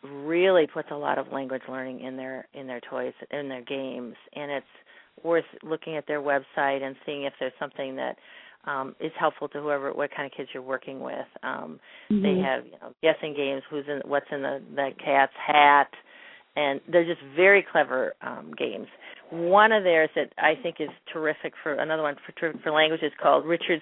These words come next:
Speaker 1: Scarry's, Richard Scarry's Busy Town I Found It game. I as in E Y E. So
Speaker 2: Mm-hmm.
Speaker 1: it is a five-foot, um, game board with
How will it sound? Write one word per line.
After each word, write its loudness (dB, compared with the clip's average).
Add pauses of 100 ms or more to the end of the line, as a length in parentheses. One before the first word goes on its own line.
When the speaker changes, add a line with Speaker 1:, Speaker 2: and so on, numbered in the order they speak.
(140)
Speaker 1:
Scarry's, 8 (340)
Richard 0 (180)
Scarry's 6 (180)
Busy 4
Town 4
I 4 (120)
Found 0
It -4
game. -8 (640)
I 8
as 0
in -10
E -6
Y -2
E. -4 (800)
So 8
Speaker 2:
Mm-hmm. 8
Speaker 1:
it 4
is 2
a -6 (240)
five-foot, 6 (420)
um, 0
game -4
board -6 (500)
with 2